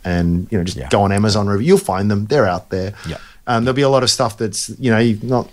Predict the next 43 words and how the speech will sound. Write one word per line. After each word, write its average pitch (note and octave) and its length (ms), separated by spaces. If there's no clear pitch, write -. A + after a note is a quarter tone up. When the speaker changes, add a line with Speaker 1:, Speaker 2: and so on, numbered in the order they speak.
Speaker 1:
that, - 300
that B2 160
important, A#2 400
other A#2 160
little A2+ 200
nuggets A2+ 420
that - 100
you A2 100
just A2+ 180
pick A2+ 160
up G#2 180
<laughs> A#2 40
along A2 200
the G#2 80
way. G#2+ 360
Speaker 2:
Yeah. - 300
Speaker 1:
And, A2 380
Speaker 2:
Yeah. G#2+ 80
Speaker 1:
uh, G2 140
it's C#3+ 160
one G3 160
of A#3 80
these E3 260
things B2+ 380
that G#2+ 240
I C3+ 80
think B3+ 180
we G#3+ 140
all C#3 320
desire A#2 580
it. G2+ 160
I A#2 120
know B2+ 160
I A2 100
certainly, A2 460
I G2 60
still D#3 200
do. A2+ 240
Speaker 2:
Mm. - 40
Speaker 1:
It's - 80
just - 160
like, G2 200
"Oh, A#2 200